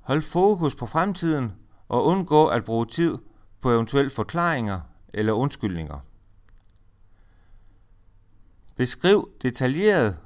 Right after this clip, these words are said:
hvad det er for en forandring, du ønsker. Beskriv i detaljer, hvordan den forandring i praksis vil se ud for eleven.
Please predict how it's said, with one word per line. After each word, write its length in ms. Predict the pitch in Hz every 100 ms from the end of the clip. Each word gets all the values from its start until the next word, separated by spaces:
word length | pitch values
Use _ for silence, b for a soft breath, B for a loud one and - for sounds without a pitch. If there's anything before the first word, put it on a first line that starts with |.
| -
hvad 180 | 113 127
det 240 | 120 110
er 160 | 127 180
for 220 | 170 117
en 80 | 104
forandring, 680 | 113 104 135 147 107 92 80
du 160 | 101
ønsker. 360 | 156 196 - 156 131 - - - - - - - - - - -
Beskriv 380 | 110 - 147 120
i 40 |
detaljer, 680 | 104 98 131 143 185 175 120 - b b b
hvordan 360 | - 123 139 127
den 160 | 131
forandring 640 | 127 117 104 147 135 107 92
i 60 |
praksis 680 | 92 - 165 - - - - -
vil 180 | - 101
se 180 | - 113
ud 160 | 127 -
for 180 | 101
eleven. 500 | 90 117 185 170 113